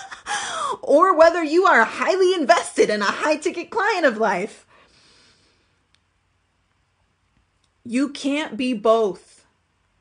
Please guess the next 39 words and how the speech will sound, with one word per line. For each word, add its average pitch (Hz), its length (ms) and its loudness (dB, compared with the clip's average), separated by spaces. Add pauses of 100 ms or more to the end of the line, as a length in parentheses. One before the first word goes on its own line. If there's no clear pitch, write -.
(100)
You 220 80 -8
can't 240 340 -6
be 247 120 -6
both 214 280 -2
people. 214 400 -8
You 202 180 -10
have 226 340 -4
to 240 100 -8
release 220 340 -8
one 202 140 -6
or 202 80 -8
the 202 220 -12
other. 208 320 -2
And 175 120 -6
I 226 80 0
don't 247 120 -2
know 233 100 0
about 196 220 -2
you, 233 240 -4
but 151 120 0
I'm 214 140 -2
not 226 160 -4
trying 226 180 -10
to 175 60 -8
live 214 300 -2
in 233 80 -8
my 202 180 -8
victimhood 190 540 -12
for 190 100 -14
the 190 100 -8
rest 170 300 -8
of 165 140 -12
my 202 240 0
life 180 420 -6
because 175 260 -14
I 226 240 -4
know 202 320 0
that 196 260 -2
story. 185 520 -8